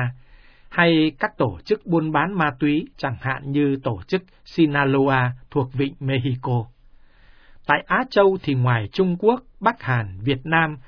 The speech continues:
Lào và Myanmar, còn có Sri Lanka và các du kích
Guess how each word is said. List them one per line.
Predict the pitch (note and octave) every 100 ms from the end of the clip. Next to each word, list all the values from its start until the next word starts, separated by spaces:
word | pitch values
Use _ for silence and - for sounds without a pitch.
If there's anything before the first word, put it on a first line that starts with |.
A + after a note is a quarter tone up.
| - -
Lào | C3+ B2 A2
và | A#2+ G#2
Myanmar, | A2 D3+ D3+ C#3+ C#3 C3+ B2+ B2+ - - -
còn | C#3+ C3+ B2+
có | D3+ G#3
Sri | G3
Lanka | F3+ F3 F3 F3 E3 D#3+ - - -
và | C3+ B2+
các | G3
du | - F3
kích | - A3+